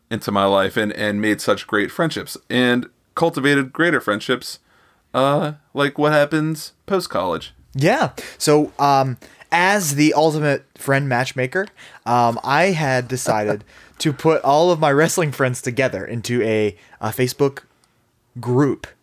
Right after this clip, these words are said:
Speaker 2: was where it began. And then it became a group chat because that was more practical. So I put all of the people I knew that watched wrestling into this group, and then we put them all into a chat,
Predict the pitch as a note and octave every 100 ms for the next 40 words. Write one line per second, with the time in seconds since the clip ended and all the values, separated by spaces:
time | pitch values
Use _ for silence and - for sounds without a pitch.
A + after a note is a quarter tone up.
0 | - C3 B2 C3+ A#2+ A2+ B2+ G#2+ F2 F#2
1 | A2+ C#3 C#3 B2+ C3 A2+ A#2 G#2 - B2
2 | F#2 - A2+ A#2 G#2 - - _ - A2
3 | G#2 G#2+ A#2 G2+ - - - - - -
4 | - - D3 C3+ D3 B2+ D3 F#3+ F3 C#3+
5 | E3 D#3 D3 D3 C#3 B2+ B2+ C3 B2 B2
6 | A#2+ A2+ G#2+ A2 D3+ D#3 - - - -
7 | B2+ B2+ B2 B2+ B2+ C3 D3 C#3 C3+ D3
8 | G3+ G#3 - F#3 B2+ C3 C3 B2+ - B3
9 | C#3 A#2